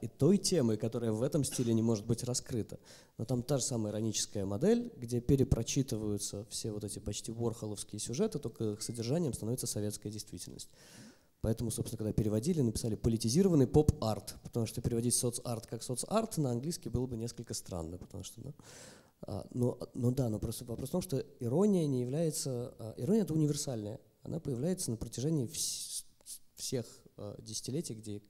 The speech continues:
где есть искусство. Просто где-то действительно есть пик иронического взгляда, где-то нет. В чем была специфика иронического взгляда? А, в способности занять метапозицию. Поскольку ты не хочешь уподобляться вот партийным ушлепкам,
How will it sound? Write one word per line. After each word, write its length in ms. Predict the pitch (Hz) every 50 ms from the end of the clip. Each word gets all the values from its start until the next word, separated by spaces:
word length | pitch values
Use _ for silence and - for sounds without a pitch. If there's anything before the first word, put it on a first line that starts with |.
| - - _
где 140 | - 104 104
есть 200 | 104 104 - -
искусство. 460 | 104 - - - - 92 - - 110
Просто 300 | - - - 95 - -
где-то 240 | 113 113 120 120 113
действительно 280 | 107 - 120 117 - 104
есть 140 | 101 - -
пик 260 | - 208 220 - -
иронического 520 | 160 147 135 127 120 120 - - - 113 107
взгляда, 420 | 110 110 110 110 110 - - 139 - - - - - _ _ -
где-то 220 | - 147 151 -
нет. 200 | 127 117 104 101
В 60 | - -
чем 140 | - 185
была 140 | 208 190 165
специфика 440 | - - - - 151 139 - - -
иронического 520 | 120 113 117 120 117 - - - 117 107
взгляда? 460 | 104 107 117 113 104 98 95 - 92 - - - - - - - - _ _ _
А, 160 | - 107 104
в 40 | -
способности 400 | - - 107 - 214 190 - 117
занять 240 | 120 143 160 - -
метапозицию. 760 | 127 131 139 127 - 127 107 101 101 92 - - - - - - _ _ _ _ - - _ _ _ _ _ _ _
Поскольку 320 | - - - - 143 135 -
ты 100 | - 143
не 80 | 156
хочешь 360 | 160 - 170 147 - 123 - -
уподобляться 880 | - - 113 117 113 127 120 117 110 - - - 107 104 98 - 67 -
вот 320 | - - - - - - -
партийным 440 | - 123 123 - - - 120 120 123
ушлепкам, 580 | 147 - - 226 277 269 - - 143 139 147